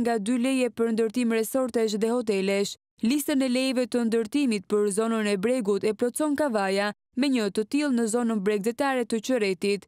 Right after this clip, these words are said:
Një nismë ligjore e qeverisë Rama, e dorëzuar para pak kohësh në parlament për menaxhimin e integruar të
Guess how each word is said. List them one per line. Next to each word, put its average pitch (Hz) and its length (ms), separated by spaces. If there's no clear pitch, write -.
Një 214 180
nismë 285 360
ligjore 254 400
e 214 80
qeverisë 233 560
Rama, 196 320
e 185 80
dorëzuar 208 500
para 220 280
pak 247 260
kohësh 196 400
në 196 160
parlament 208 640
për 208 240
menaxhimin 233 580
e 254 120
integruar 240 580
të 220 100